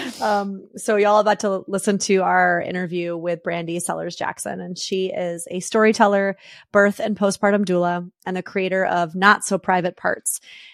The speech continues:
Initially created as a woman's lifestyle blog, Not So Private Parts has evolved into a resource removing the shame and stigma surrounding women's issues.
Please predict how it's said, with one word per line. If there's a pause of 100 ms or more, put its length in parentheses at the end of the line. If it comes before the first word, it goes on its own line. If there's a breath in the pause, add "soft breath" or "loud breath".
Initially
created
as
a
woman's
lifestyle
blog, (220)
Not
So
Private
Parts
has
evolved
into
a
resource
removing
the
shame
and
stigma
surrounding
women's
issues.